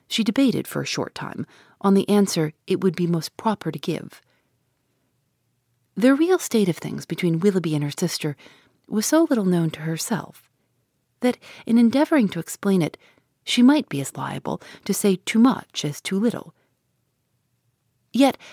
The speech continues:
as she was convinced that Marianne's affection for Willoughby could leave no hope of Colonel Brandon's success, whatever the event of that affection might be, and, at the same time, wished to shield her conduct from censure,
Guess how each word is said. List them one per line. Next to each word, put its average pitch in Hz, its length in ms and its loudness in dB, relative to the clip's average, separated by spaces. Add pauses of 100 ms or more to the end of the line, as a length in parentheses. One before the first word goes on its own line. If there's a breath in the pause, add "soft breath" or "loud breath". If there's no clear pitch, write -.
as 294 180 0
she - 120 2
was 254 180 0
convinced 175 400 0
that - 160 -4
Marianne's 170 460 4
affection 165 460 -4
for 131 120 -8
Willoughby - 420 -10 (400 soft breath)
could 196 220 0
leave 226 240 0
no 190 160 4
hope - 460 -4
of - 220 -8
Colonel 180 280 0
Brandon's 147 540 0
success, - 540 -4 (480)
whatever 208 440 -4 (280 loud breath)
the 180 120 4
event 160 280 0
of 147 60 -14
that 147 160 -2
affection 147 420 -4
might 143 220 -4
be, 156 300 -2 (760 soft breath)
and, 202 340 2 (220 soft breath)
at - 120 -8
the 208 80 -2
same 277 300 2
time, - 340 -8 (320 soft breath)
wished 214 360 0 (140)
to 208 80 -2
shield 247 360 0
her 147 80 -8
conduct - 560 -8
from 156 160 -4
censure, 196 520 2